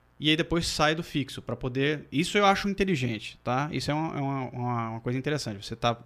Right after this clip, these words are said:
trabalhando fixo, de repente fala assim, "Puta, eu queria virar freelancer." Mas antes de virar freelancer, eu vou pegar uns freela primeiro, pra ganhar nome, e aí depois, na hora que eu tiver aqui assim, ó,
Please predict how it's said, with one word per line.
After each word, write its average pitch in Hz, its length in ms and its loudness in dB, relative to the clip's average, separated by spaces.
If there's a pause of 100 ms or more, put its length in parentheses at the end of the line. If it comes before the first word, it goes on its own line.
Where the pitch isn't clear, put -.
(120)
trabalhando 123 340 0
fixo, - 240 -4
de 175 60 2
repente 160 200 2
fala 156 100 4
assim, 135 160 2
"Puta, 120 220 -2
eu 113 40 -4
queria 127 160 2
virar 131 140 2
freelancer." 113 500 -2 (680)
Mas 123 200 6
antes 196 120 8
de 190 80 2
virar 190 160 8
freelancer, 151 640 2 (300)
eu 120 120 2
vou 131 180 2
pegar 143 320 0
uns 170 240 -2
freela 160 420 2
primeiro, 127 540 0 (260)
pra 135 120 4
ganhar 123 300 4
nome, 123 520 0 (640)
e 135 140 6
aí 147 100 10
depois, 175 260 6
na 180 60 8
hora 175 60 6
que 180 60 4
eu 180 40 2
tiver 165 300 6
aqui 160 280 2
assim, 233 340 4
ó, 127 140 4